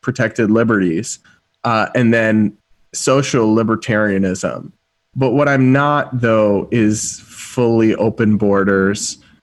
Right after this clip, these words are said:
defund the police, private. I mean, I, I support all sorts of criminal justice reform, but it's like,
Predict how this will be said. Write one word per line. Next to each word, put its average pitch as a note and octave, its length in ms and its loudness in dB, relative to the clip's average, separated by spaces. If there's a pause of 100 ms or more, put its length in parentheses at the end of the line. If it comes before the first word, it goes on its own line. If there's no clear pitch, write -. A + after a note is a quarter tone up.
(680)
defund A2+ 500 2
the A2 80 2
police, G2+ 920 -2 (120)
private. A2 760 -2 (680)
I C#3 80 2
mean, C3+ 160 2
I, A2+ 260 0
I A2 220 0
support A2+ 300 -4
all A2+ 140 2
sorts A2+ 220 -2
of G#2 80 -4
criminal G#2 260 0
justice B2+ 400 0
reform, F#2+ 440 -2
but A2 140 0
it's - 120 -4
like, G#2 300 0